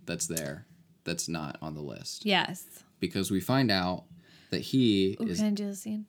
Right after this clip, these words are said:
Speaker 1: Yeah.
Speaker 2: Okay, so Blackburn goes into the place where Evelyn died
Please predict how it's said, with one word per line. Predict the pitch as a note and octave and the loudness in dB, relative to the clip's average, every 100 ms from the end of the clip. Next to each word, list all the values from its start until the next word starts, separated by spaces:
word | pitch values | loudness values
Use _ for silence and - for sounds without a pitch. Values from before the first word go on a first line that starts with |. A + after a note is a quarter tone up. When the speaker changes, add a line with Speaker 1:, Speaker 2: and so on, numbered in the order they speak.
| _ _ _ _ _ - | _ _ _ _ _ -6
Speaker 1:
Yeah. | B2 A2 _ - G3+ | -6 -6 _ -10 -2
Speaker 2:
Okay, | F#3+ - - - | -2 -2 -10 -4
so | A#3 G#3+ G3 - - | 2 2 0 -8 -4
Blackburn | A3+ B3+ C#4 A3+ G3 G3 - - _ - - | 2 2 2 0 0 -2 -6 -20 _ -14 0
goes | A#3 A3+ A#3 | 6 6 6
into | - A3+ A3 - A#3+ A3+ A3 G#3 G#3 - - - - | 6 6 6 6 6 8 8 6 4 0 -12 -16 -10
the | G3 G#3+ | -2 0
place | A3+ A3 G#3+ - | 4 6 4 4
where | G#3 G3 F#3+ - | 6 6 6 4
Evelyn | G3+ F#3+ F#3 F3 | 4 4 4 2
died | D3 C#3+ F3+ | 0 -2 -2